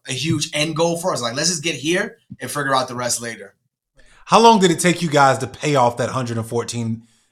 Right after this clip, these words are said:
Speaker 2: uh, thousand? Like, when did you start that journey of paying off the debt? And then when did you make that last payment? And how did you celebrate?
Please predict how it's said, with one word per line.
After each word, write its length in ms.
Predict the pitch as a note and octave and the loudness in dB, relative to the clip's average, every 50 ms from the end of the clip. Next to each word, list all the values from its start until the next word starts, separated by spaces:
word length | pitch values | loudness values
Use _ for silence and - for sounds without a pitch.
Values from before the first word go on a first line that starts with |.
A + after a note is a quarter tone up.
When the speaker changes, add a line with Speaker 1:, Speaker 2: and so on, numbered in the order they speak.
| _ - | _ 2
Speaker 2:
uh, 200 | B2 A2+ B2 B2 | 2 2 2 2
thousand? 440 | - - C3+ A#2 A2 G2+ F#2+ G2+ | 2 4 4 4 4 0 -2 -2
Like, 140 | G2+ G#2+ G#2 | -2 -2 -2
when 240 | G#2+ A2+ C#3 F3 G#3 | 0 2 4 4 6
did 160 | G#3 G#3 E3 | 4 4 2
you 100 | E3 F3+ | 2 0
start 540 | E3+ - - - - E3+ D#3 E3 E3+ D3+ D#3+ | 2 0 0 0 2 2 2 2 2 2 0
that 180 | D#3+ D#3+ E3 D3 | 0 0 0 0
journey 500 | D3+ E3+ E3+ E3+ E3+ E3+ E3+ E3+ E3+ - _ - - | 0 2 2 2 2 0 0 -2 -6 -10 _ -10 -8
of 140 | C3 B2+ - | -8 -6 -4
paying 240 | - E3+ E3+ D#3 | 0 0 2 4
off 200 | D3+ D3 C#3+ D3 | 4 2 2 2
the 60 | - C3+ | -2 -2
debt? 280 | A#2 C#3+ C#3 C#3 - - | 2 4 4 4 2 -2
And 140 | C3+ C3 B2 | -6 -4 0
then 360 | C3 B2+ A#2+ A#2+ A#2 A2 A#2 _ _ _ _ | 0 2 2 0 -2 -4 -8 _ _ _ _
when 300 | - F#2+ A#2 C#3+ D#3 E3 | -4 0 4 4 6 4
did 120 | D#3 C#3+ | 4 2
you 120 | C3+ D3+ - - | 0 -2 -2 -2
make 220 | B2 D3+ D3 - | -4 -4 -2 0
that 220 | A#2+ A2+ G#2+ G2 | 0 0 0 0
last 500 | G2+ G#2+ A#2+ B2+ B2+ B2+ B2+ B2 B2 - | 0 0 2 4 4 4 2 0 -2 -4
payment? 420 | - - - C3 A#2 G#2+ F#2 - _ _ _ - | -8 -6 -4 -4 -4 -4 -6 -10 _ _ _ -10
And 100 | - A2+ | -4 0
how 100 | A#2+ D3 | 2 2
did 140 | E3 F3 D3+ | 2 2 0
you 40 | D#3 | -2
celebrate? 460 | D3 - F#3+ D3 A#2 G2 F#2+ D#2+ - | -2 -2 -2 -2 -4 -4 -8 -10 -12